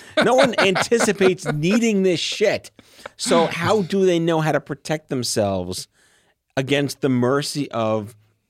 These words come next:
honestly, an entire system built by design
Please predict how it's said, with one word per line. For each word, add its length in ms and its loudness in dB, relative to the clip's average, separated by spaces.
honestly, 500 -4
an 140 -4
entire 440 -4
system 480 -6
built 320 -2
by 200 -6
design 720 -4